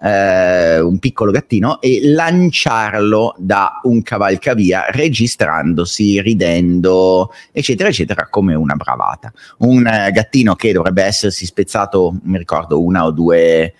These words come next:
eh, o due zampe, eh, ma che sopravvive,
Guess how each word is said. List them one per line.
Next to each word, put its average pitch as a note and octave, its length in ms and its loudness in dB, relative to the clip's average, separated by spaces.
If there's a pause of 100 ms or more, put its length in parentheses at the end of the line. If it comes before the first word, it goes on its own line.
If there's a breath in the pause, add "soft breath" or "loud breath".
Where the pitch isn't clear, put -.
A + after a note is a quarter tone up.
(280 soft breath)
eh, E2 220 -2
o G2 80 2
due F#2+ 300 0
zampe, F2+ 680 0
eh, F#2 160 -2
ma G2 240 2
che G2+ 220 0
sopravvive, F#2+ 1120 0